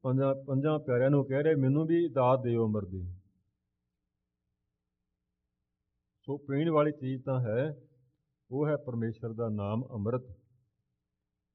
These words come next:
ਉਹ ਨਾਮ ਅੰਮ੍ਰਿਤ ਨੂੰ, ਅੰਮ੍ਰਿਤ ਨੂੰ ਸਿੱਖ ਨੇ ਪੀਣਾ ਹੈ। ਸਤਿਗੁਰੂ ਮਹਾਰਾਜ ਜੀ ਕਿਰਪਾ ਕਰਦੇ ਨੇ। ਸੋ ਵਿਚਾਰ ਹੈ,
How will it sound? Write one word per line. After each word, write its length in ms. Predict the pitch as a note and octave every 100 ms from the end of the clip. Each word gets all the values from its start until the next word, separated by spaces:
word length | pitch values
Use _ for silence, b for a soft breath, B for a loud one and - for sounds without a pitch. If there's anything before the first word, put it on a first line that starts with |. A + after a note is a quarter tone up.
| _ _ _ _ _ _ _ _
ਉਹ 160 | C#3+ C#3+
ਨਾਮ 320 | A#2+ A#2 D#3 -
ਅੰਮ੍ਰਿਤ 200 | C3 B2+
ਨੂੰ, 320 | C3 C3+ C3+ -
ਅੰਮ੍ਰਿਤ 260 | B2+ C3 C3+
ਨੂੰ 200 | C3 B2+
ਸਿੱਖ 260 | B2+ B2
ਨੇ 140 | A#2+ A2+
ਪੀਣਾ 300 | G#2 G#2+ B2+
ਹੈ। 360 | A2+ C#3 C#3+ - _
ਸਤਿਗੁਰੂ 400 | - A#2+ C#3 C#3
ਮਹਾਰਾਜ 440 | B2 A#2 A2+ A2+ A2
ਜੀ 120 | A2
ਕਿਰਪਾ 360 | A2+ G#2+ B2+
ਕਰਦੇ 380 | A#2+ A2 G2+ B2
ਨੇ। 100 | C3+
ਸੋ 180 | C#3 D3+
ਵਿਚਾਰ 440 | B2+ B2+ B2 C#3+
ਹੈ, 240 | D3 A#2+